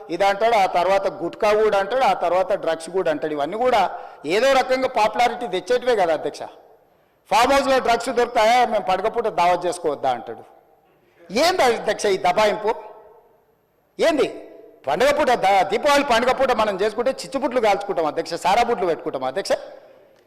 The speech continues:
డైరెక్ట్ డ్రగ్స్, కొకైన్ కన్జ్యూమ్ చేసిన వ్యక్తి ఆ ఇంట్లో పట్టుబడితే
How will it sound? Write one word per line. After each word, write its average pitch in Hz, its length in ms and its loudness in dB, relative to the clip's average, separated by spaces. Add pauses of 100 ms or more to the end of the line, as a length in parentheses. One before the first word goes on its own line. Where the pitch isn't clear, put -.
(360)
డైరెక్ట్ 302 720 2
డ్రగ్స్, 269 440 0 (540)
కొకైన్ 302 520 2
కన్జ్యూమ్ 277 440 2
చేసిన 285 260 2
వ్యక్తి 233 340 -2
ఆ 302 100 4
ఇంట్లో 269 360 0
పట్టుబడితే 226 760 0